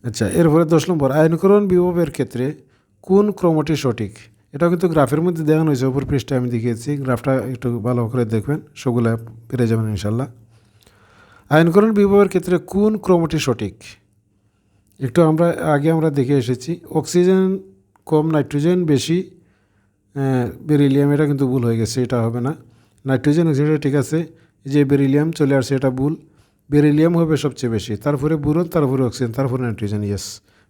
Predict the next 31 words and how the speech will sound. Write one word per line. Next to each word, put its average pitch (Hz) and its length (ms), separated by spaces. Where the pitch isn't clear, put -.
বোরন 165 220
সবচেয়ে 175 400
কম, 104 280
তারপরে 156 400
বুর-, 147 280
আহ, 135 320
কি 127 80
তা, 135 120
বেরিলিয়াম 147 420
সবচেয়ে 151 360
কম 143 220
আয়নীকরণ 123 320
শক্তি, 151 340
তারপরে 156 400
বোরন, 147 360
তারপরে 143 380
নাইট্রো-, 127 380
অক্সিজেন, 147 420
তারপরে 131 340
নাইট্রোজেন, 110 420
এটাই 120 180
কারেক্ট 110 260
আনসার। - 240
এগারো 165 180
নম্বর 175 200
প্রশ্নটি 143 340
হচ্ছে, 123 300
কোনটির 202 520
আয়নীকরণ 175 680
শক্তি 143 360
বেশি? 110 340